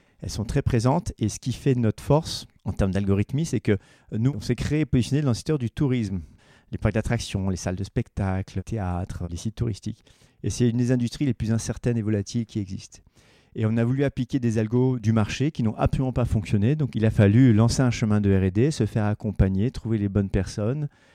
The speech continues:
les embaucher, les faire travailler et trouver ces modèles. Et donc, comme on est bon dans un secteur qui est très incertain et volatile, on pense que ça fait du sens de se rencontrer dans le secteur de la logistique, de la supply chain.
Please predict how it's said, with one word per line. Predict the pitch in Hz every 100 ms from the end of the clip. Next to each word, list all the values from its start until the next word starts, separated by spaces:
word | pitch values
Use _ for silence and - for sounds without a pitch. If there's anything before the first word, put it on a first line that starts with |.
| _ -
les | 104 98
embaucher, | 104 98 95 - 120
les | 139
faire | 110 107
travailler | - 98 90 87 135 117
et | 104
trouver | - 107
ces | - 98
modèles. | 87 87 -
Et | 107
donc, | 110 165 - - - _ _
comme | 131 123
on | 104
est |
bon | 104 131 139 139
dans | 104 110
un |
secteur | 101 110 - 123 117
qui | 98
est |
très | 120
incertain | 120 - 110
et |
volatile, | 95 92 - 120 143 151 - - _ -
on | 90
pense | - 131
que | -
ça | 101 95
fait | 101
du | 92
sens | 85 135 127
de |
se | 104
rencontrer | - 95 92 - - 135
dans | 90
le |
secteur | - - 123
de | 104
la |
logistique, | 95 - 131 113
de |
la | 98
supply | 113 107 107
chain. | -